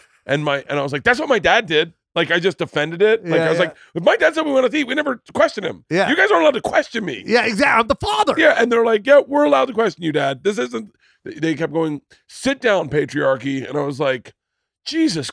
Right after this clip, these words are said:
Speaker 1: I mean, they're so
Speaker 2: <laughs>
Speaker 1: Last night they went into the, into the, uh, freezer outside and got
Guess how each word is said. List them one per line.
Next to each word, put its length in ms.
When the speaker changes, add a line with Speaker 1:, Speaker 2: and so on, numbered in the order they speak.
Speaker 1:
I 40
mean, 120
they're 100
so 520
Speaker 2:
<laughs> 1300
Speaker 1:
Last 300
night 200
they 60
went 220
into 160
the, 180
into 200
the, 220
uh, 340
freezer 420
outside 440
and 160
got 220